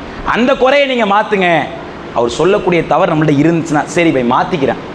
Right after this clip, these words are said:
நான் பக்குவப்பட்டுக்கிறேன்." இந்த வார்த்தை வருதா? சொல்லக்கூடிய அளவுக்கு நம்முடைய வா-, நாவுல இந்த வார்த்தைகள் வரக்கூடிய அளவுக்கு இருக்கா? ரசூல் ஸல்லல்லாஹு அலைஹி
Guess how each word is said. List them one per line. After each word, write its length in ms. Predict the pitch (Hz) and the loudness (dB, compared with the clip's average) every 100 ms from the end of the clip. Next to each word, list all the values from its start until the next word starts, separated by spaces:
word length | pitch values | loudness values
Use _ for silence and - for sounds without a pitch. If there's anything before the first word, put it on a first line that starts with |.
| - - - | -14 -12 -4
நான் 140 | 165 190 | -2 0
பக்குவப்பட்டுக்கிறேன்." 800 | 196 269 269 214 196 180 165 - - | 0 2 2 2 0 2 0 -2 -2
இந்த 300 | 147 190 180 | 0 2 2
வார்த்தை 420 | 147 170 180 175 | 2 0 2 0
வருதா? 320 | 147 135 127 110 - - - | 2 2 0 -2 -8 -14 -12
சொல்லக்கூடிய 520 | - 196 240 220 214 | -2 2 2 2 2
அளவுக்கு 260 | 185 233 214 | 2 2 0
நம்முடைய 240 | 196 170 | 0 2
வா-, 220 | 160 196 185 | 2 2 2
நாவுல 180 | 233 | 2
இந்த 120 | 220 175 | 0 2
வார்த்தைகள் 380 | 196 226 202 | 0 2 0
வரக்கூடிய 400 | 175 220 233 214 | 2 0 2 2
அளவுக்கு 340 | 202 254 254 214 | 4 2 2 0
இருக்கா? 280 | 208 190 151 - - - - - | 2 0 0 -6 -10 -12 -8 -4
ரசூல் 20 | |
ஸல்லல்லாஹு 340 | 123 208 - | -2 -2 0
அலைஹி 180 | 202 202 | 2 2